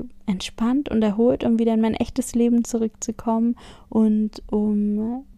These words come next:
den Herausforderungen zu begegnen, die in meinem echten Leben eben gerade auf mich warten. Für mich ist das wie ein kleiner Spa-Aufenthalt. Für mich ist das wie, ja,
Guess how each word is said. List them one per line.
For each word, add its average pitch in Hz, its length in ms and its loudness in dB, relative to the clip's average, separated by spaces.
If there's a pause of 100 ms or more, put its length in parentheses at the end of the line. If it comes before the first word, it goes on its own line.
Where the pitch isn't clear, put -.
den 285 100 6
Herausforderungen 214 800 2
zu - 120 -4
begegnen, 226 600 2
die 233 140 0
in 240 140 2
meinem 247 200 2
echten 214 320 -4
Leben 202 240 -2
eben 220 160 2
gerade 196 320 -2
auf - 120 -6
mich 247 160 -2
warten. 208 360 -2
Für - 100 -2
mich 233 160 4
ist - 180 -4
das 220 220 2 (380)
wie 285 140 6
ein 277 100 4
kleiner 277 320 6
Spa-Aufenthalt. 233 1300 2
Für - 180 4
mich 233 180 4
ist - 220 -4
das 220 200 -4
wie, 220 360 2 (540)
ja, 240 340 4